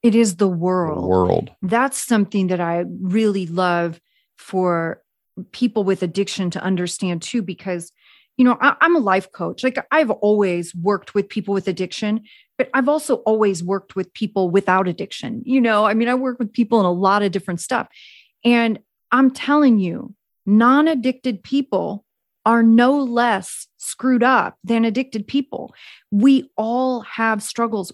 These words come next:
Speaker 1: We all have traumas. Like, there's no way to live life and not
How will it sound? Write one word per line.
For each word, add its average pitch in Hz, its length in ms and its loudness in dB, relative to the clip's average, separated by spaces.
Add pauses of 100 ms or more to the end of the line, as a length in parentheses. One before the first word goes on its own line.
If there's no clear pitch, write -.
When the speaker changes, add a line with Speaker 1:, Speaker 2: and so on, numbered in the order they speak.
Speaker 1:
We 214 400 -2
all 226 260 2
have 208 340 -4
traumas. 208 720 -2
Like, 208 160 -6
there's 202 260 -2
no 233 180 0
way 254 260 0
to - 140 -8
live 202 300 -2
life 214 480 -2
and 202 300 2
not 226 240 0